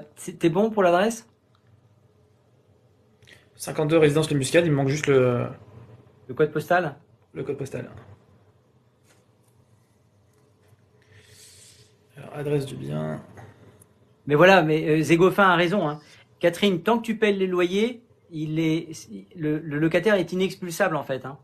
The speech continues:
Speaker 1: Donc, euh, t'es tombé sur un bailleur qui est un connard. Une heure et demie, je me lâche un petit peu.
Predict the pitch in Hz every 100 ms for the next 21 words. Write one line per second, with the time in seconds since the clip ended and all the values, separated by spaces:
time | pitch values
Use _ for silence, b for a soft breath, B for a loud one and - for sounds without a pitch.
0 | _ _ _ _ _ _ _ _ _ _
1 | _ 143 139 151 165 165 175 185 180 165
2 | 156 156 160 165 156 131 123 165 160 160
3 | 208 - _ _ _ _ _ _ _ _
4 | _ _ - 147 175 175 175 180 156 135
5 | 143 156 151 123 147 156 185